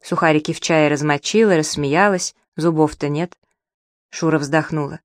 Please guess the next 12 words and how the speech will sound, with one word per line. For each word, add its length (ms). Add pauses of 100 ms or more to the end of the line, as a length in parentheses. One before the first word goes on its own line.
(520)
«Какие 400
зубы, 440
сколько 380
денег 380
стоят?» 500 (880)
А 100
Люсечка 480
хитро 400
улыбнулась, 680
прищурилась 720
и 40
сказала: 640